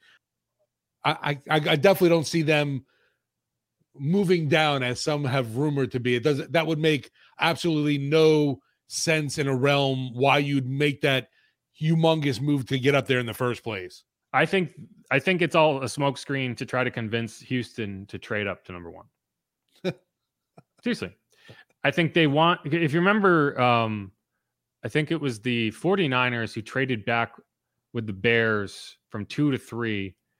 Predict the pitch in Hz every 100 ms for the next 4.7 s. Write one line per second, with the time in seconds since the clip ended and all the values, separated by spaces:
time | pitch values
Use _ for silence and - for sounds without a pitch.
0 | _ _ - 117 - 117 110 107 107 98
1 | 87 - _ _ _ _ _ - 110 131
2 | 151 165 - 131 107 135 - 120 104 117
3 | 113 101 98 113 113 113 104 101 101 104
4 | 110 104 - 92 101 -